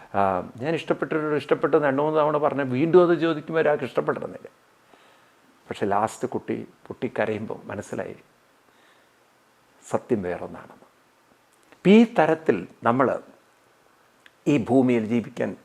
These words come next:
ബാധ്യസ്ഥരാണ്. ഇപ്പം എനിക്കോ നിങ്ങൾക്കത് മാറ്റം വരുത്താൻ പറ്റില്ല. കാരണം എ-, എൻ്റെ,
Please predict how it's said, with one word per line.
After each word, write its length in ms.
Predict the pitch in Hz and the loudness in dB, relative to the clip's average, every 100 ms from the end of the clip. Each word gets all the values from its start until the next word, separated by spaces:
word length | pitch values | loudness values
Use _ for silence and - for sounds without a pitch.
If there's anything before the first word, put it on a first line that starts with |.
| _ 120 | _ -6
ബാധ്യസ്ഥരാണ്. 600 | 117 139 - 131 107 101 | -6 -8 -4 -2 -4 -6
ഇപ്പം 180 | - 107 | 0 0
എനിക്കോ 260 | 110 147 | 2 0
നിങ്ങൾക്കത് 360 | 127 123 135 143 | 0 0 0 0
മാറ്റം 300 | 135 156 175 | 0 -2 -4
വരുത്താൻ 260 | 135 98 | -4 -6
പറ്റില്ല. 200 | - - 110 | -8 -4 0
കാരണം 220 | 110 117 - - - - - | 0 0 -6 -20 -20 -14 -8
എ-, 180 | 110 - | -6 -6
എൻ്റെ, 400 | 110 117 113 | -2 2 2